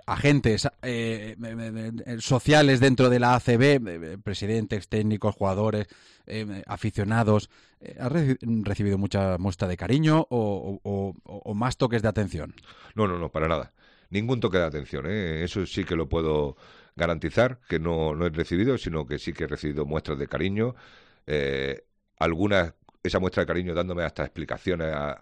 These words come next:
Speaker 2: a lo que ellos entendían que es lo que había pasado. Y, bueno, de verdad que, es verdad que nosotros, o en la manera de trabajar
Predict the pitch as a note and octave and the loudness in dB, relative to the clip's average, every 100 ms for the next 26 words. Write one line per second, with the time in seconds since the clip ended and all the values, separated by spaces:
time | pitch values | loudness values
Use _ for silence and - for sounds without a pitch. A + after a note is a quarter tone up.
0 | D2+ C#2+ C#2+ D2 D#2+ E2+ E2+ E2 D#2+ D#2 | -4 -2 -4 -4 -2 -2 0 0 -2 -6
1 | D2 E2 D2+ C#2 E2 D2+ C#2+ D2 C#2 B1+ | -2 -2 -2 -2 -4 -2 -2 -2 -4 -4
2 | G2 G2 A#2+ - - - - - _ - | 0 0 0 -8 -20 -20 -20 -20 _ -2
3 | F#2+ F2+ E2+ E2 D#2 D2+ D2+ C#2+ D2 B1 | 2 4 2 2 0 -2 -2 0 -2 -2
4 | A1+ B1 A#1+ - C#2 B1+ A1 _ _ - | -14 -18 -20 -20 -20 -20 -20 _ _ -4
5 | F#2+ F#2 F#2+ E2 E2+ E2 D#2+ D#2+ D#2 D#2 | 2 2 2 2 0 2 0 -2 -2 -4
6 | D2 C#2+ - _ A#1 D#2+ - - G2+ G#2+ | -6 -10 -16 _ -18 -18 -10 -2 2 2
7 | G#2 G2+ - G#2 A#2 A2+ _ _ _ _ | 2 0 0 0 0 -2 _ _ _ _
8 | _ _ - E2+ D#2+ D#2+ D2+ D#2+ E2+ E2+ | _ _ -4 0 2 2 0 0 0 0
9 | E2 E2+ F2+ G2 G2 G2 F#2 G2+ | 0 0 2 2 2 0 2 0